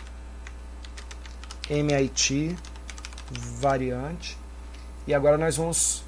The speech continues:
copiar aquele texto que nós encontramos aqui. Ah, o arquivo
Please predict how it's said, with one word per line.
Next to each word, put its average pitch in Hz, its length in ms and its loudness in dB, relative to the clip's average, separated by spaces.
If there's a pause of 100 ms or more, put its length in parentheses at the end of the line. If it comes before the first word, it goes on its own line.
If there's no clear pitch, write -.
(340)
copiar 190 420 12
aquele 147 280 2
texto - 560 2 (1400)
que 135 140 -4
nós 135 280 0
encontramos 131 760 -4
aqui. 156 420 -4 (1800)
Ah, 131 640 -2
o 147 100 0
arquivo 143 680 -2